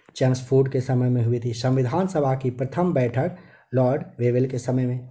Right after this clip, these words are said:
मुंबई, कलकत्ता और मद्रास में हाई कोर्ट की स्थापना अठारह सौ बासठ में लॉर्ड कैनिंग के समय में हुई थी। होम रूल लीग की स्थापना तथा चंपारण सत्याग्रह उन्नीस, सत्याग्रह जो नाइनटीन सेवनटीन में हुआ था चेम्सफोर्ड के समय में।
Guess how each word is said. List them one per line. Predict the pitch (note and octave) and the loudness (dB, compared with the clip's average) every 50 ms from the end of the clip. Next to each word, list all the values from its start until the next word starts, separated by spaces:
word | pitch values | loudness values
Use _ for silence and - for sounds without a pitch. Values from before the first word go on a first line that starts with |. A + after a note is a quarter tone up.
| - - A#2+ | -10 -4 -2
मुंबई, | C3+ D#3 F3 F3+ F3+ F3 F3+ | 0 2 4 6 6 6 6
कलकत्ता | F3 F3+ D3 C#3 C#3+ C#3+ C#3 - - D3+ | 4 2 0 -2 -2 -4 -6 -4 -2 0
और | D3 D3 C#3+ | 2 2 2
मद्रास | C3+ C3 B2 B2+ C3+ D3 E3+ F#3 F3+ - | 2 0 0 2 2 2 2 2 0 -2
में | C#3 C#3 C3+ - - - _ _ - - - | -4 -4 -6 -8 -14 -20 _ _ -6 0 2
हाई | D3+ E3+ F3 | 4 4 4
कोर्ट | F3 F3 D#3+ D#3 | 4 4 2 2
की | D#3 - D3+ C#3 | 2 0 0 0
स्थापना | C3+ - - C#3+ C#3 C#3 D3 C#3+ | 0 -2 -4 -4 -4 -2 -2 -2
अठारह | C3+ C3 - C3+ C3 C3+ | 0 0 0 0 0 0
सौ | B2+ - C#3 | 0 -2 -2
बासठ | B2 B2+ B2+ C3 C3 F3+ E3+ F3 D3+ | 0 0 0 0 0 0 -2 0 0
में | C3 | 0
लॉर्ड | B2+ B2+ B2 C#3+ D#3 D#3 | 2 2 2 2 0 -2
कैनिंग | - B2+ A#2 A#2+ B2+ B2 | -2 -2 0 0 0 0
के | B2+ C3 | 0 -2
समय | C3 - B2 B2 B2+ | -2 -2 0 0 2
में | B2 B2 B2 | 2 2 2
हुई | A#2 A#2+ A#2 A#2+ | 0 -2 -2 -4
थी। | A2+ A#2 A#2+ A#2+ B2 - - - - - - - - _ _ _ _ _ _ - C#3 | -4 -4 -6 -6 -8 -10 -18 -20 -20 -20 -20 -20 -20 _ _ _ _ _ _ 0 2
होम | D#3 D#3 E3+ | 4 4 6
रूल | F3+ G#3 A3+ | 6 4 4
लीग | G#3 F3+ E3+ E3 | 4 2 0 0
की | - - D3 C3+ | 0 -2 0 0
स्थापना | C3 - - - D3 D#3 D#3 D3+ C#3+ C#3+ C#3+ - - - _ _ - C3+ | -2 -4 -2 -2 -2 0 0 -2 -4 -6 -6 -10 -18 -20 _ _ -10 -6
तथा | C3+ D#3+ D3+ | -4 -4 -2
चंपारण | D3+ - D#3 D3 D3+ D3+ - D3+ D#3+ E3+ E3+ | -2 0 0 0 0 0 0 2 2 2 2
सत्याग्रह | E3 D#3 C#3 C#3+ - D3 C#3 C#3 C#3 C3+ C3+ | 0 -2 -4 -2 0 0 2 2 2 2 2
उन्नीस, | C3 - C#3 C3+ C#3+ C#3+ - - - - - C3 | 0 0 0 0 0 -2 -4 -12 -14 -8 -6 -6
सत्याग्रह | - - - - B2+ - - C#3+ C3+ C3 C#3 C#3 C3 | -6 -8 -10 -12 -12 -8 -2 0 0 2 2 2 0
जो | C#3 C3+ | 0 0
नाइनटीन | C3 B2+ B2+ C3 C3+ D3 D3+ | 0 0 0 0 0 0 -2
सेवनटीन | D3 - C3 B2 B2 B2 C3+ D#3+ E3 | 0 0 0 0 0 0 -2 -2 -2
में | E3 D3 | -2 0
हुआ | C3+ C3 B2+ | 0 0 0
था | B2 F3+ F3+ | 0 -2 -4
चेम्सफोर्ड | F3 - - C3+ C3+ C3 - - D3+ E3+ E3+ | -4 -2 0 0 0 0 0 2 2 2 2
के | E3+ - C3+ | 0 -2 -2
समय | - B2 A#2 A2+ G#2+ | -2 0 0 0 -2
में। | G#2 G#2 A2+ A2+ | -2 -6 -8 -10